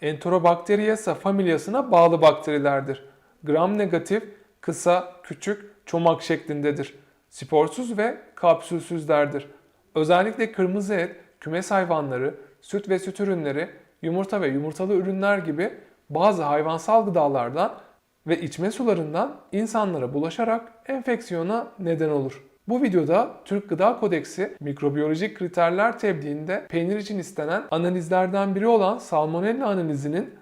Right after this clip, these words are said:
nasıl yapıldığını inceledik. Tebliğe göre salmonella bakterisi ilgili gıda örneğinin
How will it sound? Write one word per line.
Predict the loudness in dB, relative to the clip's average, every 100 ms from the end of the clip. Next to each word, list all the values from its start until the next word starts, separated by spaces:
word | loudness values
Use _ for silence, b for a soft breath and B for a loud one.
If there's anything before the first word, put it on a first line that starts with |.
| -6
nasıl | -4 -2 2
yapıldığını | 2 2 -2 -2 0
inceledik. | 0 2 0 -2 -8 -16 _ _ _
Tebliğe | 2 2 4 2
göre | 4 0 0 -4 -8
salmonella | -10 -6 -4 -2 0 2 4
bakterisi | 4 4 -2 -4 -2 -2 -2 -2
ilgili | -2 0 -2 -2
gıda | 0 4 4 4
örneğinin | 2 0 -2 -4 -6